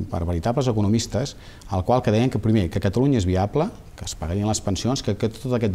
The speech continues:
discurs de la por no té cap sentit, encara que hi haguessin tots els boicots i tal, eh,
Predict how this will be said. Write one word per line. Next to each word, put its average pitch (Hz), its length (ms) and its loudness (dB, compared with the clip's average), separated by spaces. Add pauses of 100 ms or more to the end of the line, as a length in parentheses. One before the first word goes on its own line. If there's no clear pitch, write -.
discurs 92 320 -2
de 87 80 0
la 87 100 0
por 98 160 -2
no 95 80 0
té 90 120 -2
cap 85 160 -4
sentit, 82 420 -2 (460)
encara 104 260 2
que 95 60 4
hi 101 100 4
haguessin 95 220 0
tots 104 160 0
els 95 160 0
boicots 98 580 0
i 95 60 0
tal, 117 240 2 (280)
eh, 117 140 -8